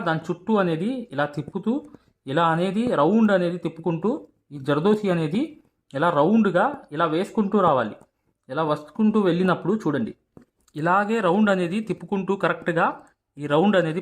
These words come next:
పర్ఫెక్ట్గా ఈ జర్దోసి అనేది ఆనుకుంటూ ఇలా వచ్చేయాలి. వచ్చేసిన తర్వాత చూడండి, ఇలాగే తిప్పుకుంటూ కరెక్ట్గా పర్ఫెక్ట్గా ఇలా చిన్న చిన్న ముక్కలు తీసుకుని చుట్టూ అనేది ఇలా కాటన్ దారంతో ఇలా తిప్పుకుంటూ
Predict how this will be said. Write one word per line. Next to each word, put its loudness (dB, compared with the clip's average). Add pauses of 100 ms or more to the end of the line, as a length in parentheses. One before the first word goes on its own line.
పర్ఫెక్ట్గా 0 (640)
ఈ -14
జర్దోసి 2
అనేది 0 (120)
ఆనుకుంటూ -2 (220)
ఇలా 0
వచ్చేయాలి. -2 (140)
వచ్చేసిన 0
తర్వాత 2 (540)
చూడండి, -2 (100)
ఇలాగే 0
తిప్పుకుంటూ -6 (100)
కరెక్ట్గా -4
పర్ఫెక్ట్గా -2 (500)
ఇలా 0 (100)
చిన్న -2
చిన్న 2
ముక్కలు 0
తీసుకుని -2 (320)
చుట్టూ -6 (120)
అనేది -2 (340)
ఇలా 0 (240)
కాటన్ 2
దారంతో 0 (480)
ఇలా -2
తిప్పుకుంటూ 0